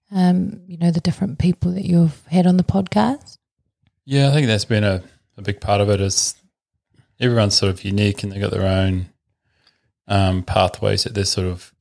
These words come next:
Speaker 2: carving out for themselves for a v-, variety of reasons, from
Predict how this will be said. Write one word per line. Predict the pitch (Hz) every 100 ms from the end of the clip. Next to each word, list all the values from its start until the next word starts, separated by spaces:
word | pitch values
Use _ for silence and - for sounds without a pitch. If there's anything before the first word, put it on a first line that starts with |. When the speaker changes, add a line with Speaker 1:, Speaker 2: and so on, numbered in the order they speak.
| -
Speaker 2:
carving | 107 95 95 98
out | 95 -
for | -
themselves | 101 95 - 104 98 95 90
for | 98
a |
v-, | 90 98 92
variety | 98 107 101 95 92
of | 87 92 _ 90
reasons, | 101 98 95 92 -
from | - 92 90